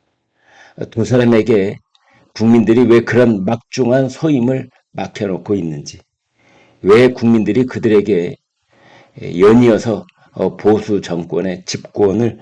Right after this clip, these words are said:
합수고대하고 있는 것인지, 그 일을 성공시키기 위한 그 두 사람의 책무가 얼마나 막중한 것인지를 단 일 분 일 초도 늦으면, 잊으면 안 될 것입니다.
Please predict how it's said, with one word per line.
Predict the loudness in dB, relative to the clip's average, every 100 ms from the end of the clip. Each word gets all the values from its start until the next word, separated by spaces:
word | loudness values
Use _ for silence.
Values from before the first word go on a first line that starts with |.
| -20 _
합수고대하고 | -12 -4 0 2 2 -2 -4 -6 -8 -10
있는 | -10 -8 -6
것인지, | -2 -2 -4 -8 -10 -16 _ _ _ _ _ _ -20 -4
그 | 0
일을 | 2 2 4 4 2
성공시키기 | 0 2 2 2 -4 -10 -4 0 0
위한 | 0 -2 -6 -20 _ -20 _
그 | -6 -6
두 | -12
사람의 | -10 -6 -4 -4 -6
책무가 | -4 -2 -2 0 -2 -2 -14 0
얼마나 | 2 4 2 0 -2 -6 -16
막중한 | -18 -16 -4 -2 0 -2
것인지를 | -6 -6 -10 -10 -4 -4 -6 _ _ _ _ _ _
단 | -8 -8 -6
일 | -6
분 | -4 -6 -6
일 | -8 -12
초도 | -12 -2 0 0 -6 _ _ _
늦으면, | -6 -4 -6 -8 -10 -14 _ _
잊으면 | -2 0 0 0 -2 -4 -8 _ _ _ _
안 | -12
될 | -12 -14
것입니다. | -16 -16 -18 -20 -20